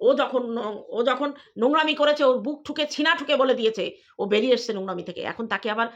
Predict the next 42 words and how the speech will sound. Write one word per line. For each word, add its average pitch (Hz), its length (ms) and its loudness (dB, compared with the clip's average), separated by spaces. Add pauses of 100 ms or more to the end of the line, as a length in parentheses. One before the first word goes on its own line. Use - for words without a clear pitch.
(240)
খোঁচা 190 260 -4
মারছো 226 280 0
তুমি, 185 220 -8
তাই 175 140 -4
না? 277 260 -4 (420)
তাকে - 220 -2
ইমোশনালি 254 480 -2
ব্ল্যাকমেইল 214 440 -2
করার 320 200 0
চেষ্টা 339 260 -4
করছো 262 460 -4 (400)
কেন? 220 160 0
এত 196 300 -2
রস 269 300 0
তোমার 277 200 -2
কোথা 240 260 -4
দিয়ে 285 120 -2
আসে 226 160 -2
এখন 214 160 -4
খোঁচাচ্ছ? 220 460 -6 (1040)
যা 214 300 2
করেছো 285 320 4
তুমি 294 280 -2
তার 269 180 0 (140)
জন্য 285 200 -2
অনেকটাই 254 500 0
দায়ী, 175 240 -2 (640)
তুই 359 280 0
সমান 359 340 2
অংশে 359 220 2
দায়ী 269 180 2
নোংরামিতে। 175 540 -4 (640)
তুই 302 160 -2
সত্যি, 254 420 -4
আমি 208 160 0
না 254 120 2
অবাক 247 200 -2
হয়ে 262 100 -6
যাচ্ছি, 233 180 -8
তুই 233 120 -10
নিজে 196 220 -6
বললি 226 340 -4